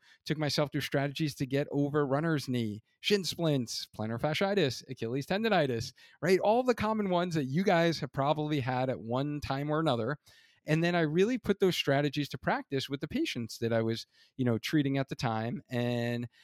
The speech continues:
I wanted to share this with the larger running community, hence why we started the Healthy Runner podcast and this YouTube channel. So really, as a coach, I've gone on to coach hundreds of runners and really treat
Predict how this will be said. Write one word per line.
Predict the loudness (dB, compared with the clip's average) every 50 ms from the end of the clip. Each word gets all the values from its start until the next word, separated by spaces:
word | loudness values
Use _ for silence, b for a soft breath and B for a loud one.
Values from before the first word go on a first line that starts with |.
| b b b
I | 0 2
wanted | 2 2 2 0 -2 -2
to | -4 -4
share | -2 -2 2 4 4 4 4 4
this | 4 2 2 2 0 -2
with | -6 -4 -2
the | -2
larger | 0 2 4 4 2 2 0 0
running | 2 2 0 0 -2 -4
community, | -6 -4 -4 -4 -2 -2 -4 -4 -4 -4 -4
hence | 0 0 0 0 0 -2 -6 -8 -8 -10 b b b b b 2
why | 2 4
we | 4
started | 2 2 4 4 4 4 2 0
the | 0 -2
Healthy | -2 -2 -2 -2 -2
Runner | -4 -4 -4 -2
podcast | -2 -2 -4 -2 -4 -6 -4 -4 -6 -8 -10 -14 -10 -6
and | -4 -2 -2 -2
this | -2 -4 -4 -8 _ -10 -4
YouTube | -2 -2 -2 0 -2 -2 -2
channel. | -2 -4 -4 -4 -8 -10 -14 -20 b b b b b b b
So | b 6 8 8 8 6 2 _ 0
really, | 4 6 6 6 4 2 4
as | 4 4 4 4
a | 2
coach, | 0 2 2 4 4 4 2 0 -2 -6 -2
I've | -2 -2 0
gone | 2 2 2 2 2
on | 2 0 0 -2 -4 -4
to | -2 -2 0 2 2 2 0 0 0 -2 -4 -6 -10 _ _ _ _ _ _ _ _ _ 2
coach | 2 4 4 4 0 -2 -2 -4 -4 -8 _ _
hundreds | -8 -2 -2 0 2 2 2 2 2 0
of | 0 2
runners | 0 0 0 0 -2 -4 -4 -6 -8 -10 -4
and | -2 -2 -2 0
really | -2 -2 -2 -4 -4
treat | -6 -4 -4 -4 -4 -6